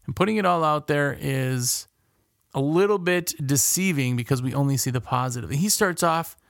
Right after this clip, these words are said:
with a pain. He starts off with something in his business life that was a game changer for his growth,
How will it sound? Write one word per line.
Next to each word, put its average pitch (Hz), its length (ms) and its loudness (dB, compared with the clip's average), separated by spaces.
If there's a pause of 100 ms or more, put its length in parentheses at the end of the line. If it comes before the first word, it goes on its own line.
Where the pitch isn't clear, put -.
(400)
with 151 340 0
a 147 140 -2
pain. 139 560 -4
He 175 100 0
starts 220 280 0
off 196 200 -2
with 160 100 0
something 180 560 0 (360)
in 147 140 0
his 131 240 -2
business 160 520 0
life 131 480 -6 (800)
that 131 540 -2 (220)
was 139 400 0
a 131 320 -4
game 160 420 0
changer 123 640 -2
for 135 220 -4
his 123 160 -4
growth, 120 560 -6